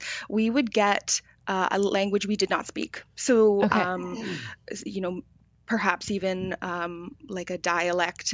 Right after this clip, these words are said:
Speaker 1: of a, of a language that involves, like, different sounds that aren't in the English language. Um, like, a good example would be, um, like, in German, they have a lot of, like, <laughs>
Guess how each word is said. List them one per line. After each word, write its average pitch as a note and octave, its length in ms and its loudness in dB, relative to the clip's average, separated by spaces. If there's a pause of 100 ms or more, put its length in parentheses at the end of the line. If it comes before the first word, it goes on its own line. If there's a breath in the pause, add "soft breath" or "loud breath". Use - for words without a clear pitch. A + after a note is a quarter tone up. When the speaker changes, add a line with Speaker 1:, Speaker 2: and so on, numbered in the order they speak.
Speaker 1:
of F3 300 2
a, F#3+ 220 0 (100)
of F3+ 240 2
a F#3 60 2
language F3+ 360 -2
that F3 160 0
involves, F3 460 0
like, F#3 220 -2
different G3+ 320 2
sounds C#3+ 340 2
that G3 160 2
aren't F3+ 380 2
in F#3 340 -4
the F#3+ 380 2
English - 560 -2 (340)
language. - 640 0
Um, F#3 400 0 (440 loud breath)
like, G3+ 180 6
a G#3 60 6
good G#3+ 200 6
example F#3+ 420 2
would F#3+ 140 2
be, E3+ 340 -6
um, - 420 -4 (300 loud breath)
like, F#3 320 0
in F3+ 260 0
German, A#3+ 600 6 (120)
they B3 80 6
have A3+ 180 6
a G3+ 40 2
lot G3 160 6
of, F#3+ 60 0
like, F3+ 200 2 (100)
<laughs> - 80 -12